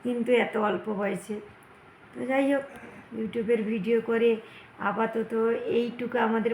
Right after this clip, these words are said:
ভালো খারাপগুলো আমরা শেয়ার করতে পারছি। সবাই খালি পয়সা কামাতে আসে না, তাই না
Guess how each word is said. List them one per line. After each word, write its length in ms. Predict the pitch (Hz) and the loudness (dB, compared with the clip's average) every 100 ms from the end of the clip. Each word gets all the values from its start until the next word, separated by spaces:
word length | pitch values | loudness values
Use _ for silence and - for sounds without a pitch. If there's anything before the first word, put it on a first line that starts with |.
| 180 | -2
ভালো 240 | 214 208 214 220 220 | -4 -2 0 -2 -2
খারাপগুলো 480 | 220 208 214 - 214 214 | -6 -4 -6 -6 -6 -4
আমরা 160 | 208 226 - | -6 -8 -10
শেয়ার 220 | 196 190 - | -10 -10 -10
করতে 240 | 175 123 113 | -12 -12 -12
পারছি। 320 | 117 - - - - - - - | -12 -14 -20 -20 -20 -20 -20 -12
সবাই 220 | 202 208 | -8 -6
খালি 160 | 226 208 - | -4 -6 -4
পয়সা 300 | 185 180 226 220 | -4 -4 -6 -6
কামাতে 320 | 208 208 233 220 | -4 -4 -6 -6
আসে 220 | 165 - 214 180 | -6 -8 -10 -8
না, 60 | 180 - - - - - | -10 -14 -20 -20 -20 -10
তাই 160 | 208 | -4
না 60 | 220 | -4